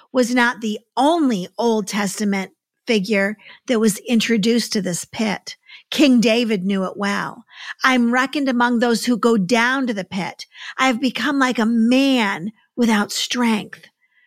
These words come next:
John ten ten, the very words of Jesus say,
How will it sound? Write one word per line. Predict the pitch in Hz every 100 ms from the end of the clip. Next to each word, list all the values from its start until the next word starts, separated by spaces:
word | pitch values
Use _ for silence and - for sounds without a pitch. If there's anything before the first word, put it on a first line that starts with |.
| _ _ _ _ _
John | - 247 240 233
ten | 233 262 233 190
ten, | 220 247 214 165 208 _ _ _ _ -
the |
very | 208 247 269
words | 247 262 233
of | 247
Jesus | 190 233 285 269 190
say, | - 190 175 185